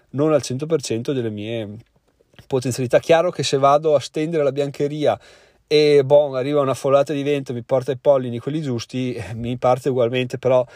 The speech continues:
in quel caso, eh, è un rischio che sapevo po-, potesse esistere,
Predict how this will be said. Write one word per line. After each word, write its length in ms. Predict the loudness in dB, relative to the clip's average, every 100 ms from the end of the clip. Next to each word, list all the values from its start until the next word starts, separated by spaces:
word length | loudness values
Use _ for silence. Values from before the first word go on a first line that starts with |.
| -20 _ -10
in 140 | -4 0
quel 200 | 0 2
caso, 1200 | 4 4 2 2 2 4 2 0 -4 -8 -10 -10
eh, 180 | -12 -8
è 120 | -4
un 80 | -4
rischio 280 | -6 -8
che 120 | -8 -8
sapevo 420 | -10 -6 -6 -6 -10
po-, 160 | -16 -14
potesse 440 | -12 -6 -6 -4 -4
esistere, 560 | -4 -6 -4 0 0